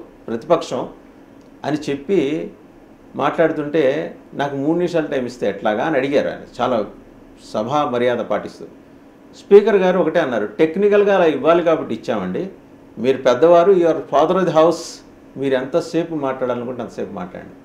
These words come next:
మంచి మర్యాద ఉంటే అండి స్పీకరు ఇక్కడ అయ్యన పాత్రుడు గారు లా-, గారు కూడా జీఎంసీ బాలయోగి గారి మాదిరే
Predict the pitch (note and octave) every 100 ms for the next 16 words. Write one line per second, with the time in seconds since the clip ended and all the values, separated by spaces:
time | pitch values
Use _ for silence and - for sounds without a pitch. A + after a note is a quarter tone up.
0 | - - - - - A#2 D#3 G3 A3 G3
1 | F3 E3+ D#3+ D3+ D3 C3+ B2 B2+ G3+ -
2 | - - - - C3 C#3+ D3 A2+ A#2 -
3 | - - - A2 G2+ A#2+ C3 B2 A#2 A2
4 | A2 G2+ G#2 G#2+ G2+ - G#2+ G#2 G2+ -
5 | G#2+ A2 G2+ G2+ B2+ C3 G2 C3 - -
6 | - - B2 C3 E3 D#3+ D3+ A#2+ B2+ C3
7 | A#2+ A#2 A2+ A2 A2+ A#2+ G#2 G#2